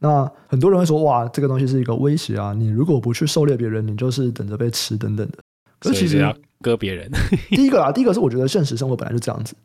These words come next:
Speaker 1: 那第二个其实还是要看一下上下文啊，因为其他的下一句话说你无法辨别两者，但不管怎么样你都要跑。所以其实他很像也不是在说，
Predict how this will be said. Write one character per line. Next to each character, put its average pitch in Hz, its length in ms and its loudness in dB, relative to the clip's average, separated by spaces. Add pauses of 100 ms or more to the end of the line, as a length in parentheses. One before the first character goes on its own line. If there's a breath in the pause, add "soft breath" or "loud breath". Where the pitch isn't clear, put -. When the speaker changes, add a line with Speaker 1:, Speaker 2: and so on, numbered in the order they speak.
(260 soft breath)
Speaker 1:
那 220 80 0
第 240 160 2
二 220 40 6
个 175 80 6
其 143 120 -2
实 135 60 0 (280)
还 - 160 -2
是 143 60 0
要 196 40 2
看 190 140 0
一 - 20 4
下 180 60 4
上 175 140 2
下 156 120 2
文 117 220 0
啊， 110 180 -2
因 151 80 0
为 170 160 4 (240 loud breath)
其 - 120 -2
他 156 60 4
的 151 80 4
下 147 180 2
一 135 40 2
句 135 100 -2
话 135 140 4
说 135 140 2
你 135 160 0
无 117 140 -2
法 139 160 2
辨 139 200 2
别 117 140 0
两 113 220 0
者， 120 160 -2
但 143 160 2
不 131 80 -4
管 123 120 -2
怎 123 140 -6
么 110 60 -2
样 120 120 0
你 107 60 -4
都 110 120 -2
要 107 100 0
跑。 - 280 -6 (120)
所 226 180 2
以 - 20 2
其 160 120 2
实 143 280 2 (200 loud breath)
他 208 120 0
很 175 120 2
像 175 120 2
也 135 80 -2
不 113 160 -6
是 123 80 0
在 147 160 2
说， 123 220 0